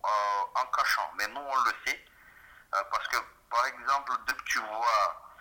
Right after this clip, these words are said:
euh, Myriam, tu sais que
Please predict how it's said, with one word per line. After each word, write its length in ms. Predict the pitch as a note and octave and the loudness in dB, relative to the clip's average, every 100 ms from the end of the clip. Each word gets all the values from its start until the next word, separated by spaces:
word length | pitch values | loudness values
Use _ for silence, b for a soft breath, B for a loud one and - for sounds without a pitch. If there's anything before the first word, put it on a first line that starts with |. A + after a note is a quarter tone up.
| B B - | B B -2
euh, 880 | G2 G2 F#2 F2 F2 E2+ E2+ F2 G#2+ | 2 2 0 -2 -2 -2 0 -2 -4
Myriam, 600 | A2+ A#2 A#2+ B2+ D3+ D#3 A#2 A2 - | -4 -2 0 2 2 2 0 0 -2
tu 80 | B2 C#3+ | -4 -2
sais 80 | |
que 120 | C#3 | -2